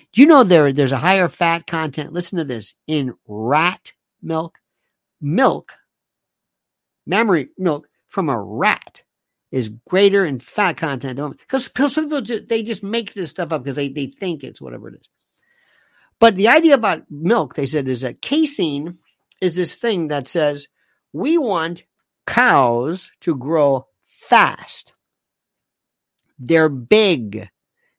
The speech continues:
They need a lot of work." You don't want some, you don't want, uh, your little calf to put on an ounce here. You want him to grow. And whenever you have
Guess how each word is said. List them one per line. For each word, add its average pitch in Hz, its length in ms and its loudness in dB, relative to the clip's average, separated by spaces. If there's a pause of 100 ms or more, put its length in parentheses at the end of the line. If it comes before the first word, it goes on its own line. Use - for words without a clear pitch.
They 151 200 -2
need 160 240 0
a 139 120 -2
lot 165 300 0
of 156 160 2
work." 160 500 -2 (1080)
You 165 100 -2
don't 214 180 0
want 175 220 -4
some, 139 400 -6
you 175 80 -12
don't 180 220 -4
want, 135 280 -6
uh, 113 280 -8 (160)
your 135 200 -6
little 131 200 -4
calf 139 420 -6
to 110 80 -14
put 127 240 -8
on 117 180 -8
an 101 140 -14
ounce 135 420 -6
here. 143 220 -4
You 240 240 -8
want 143 200 -4
him 131 80 -8
to 143 100 -6
grow. 175 280 -10 (540)
And 175 140 0
whenever 240 280 2
you 349 200 6
have 262 200 0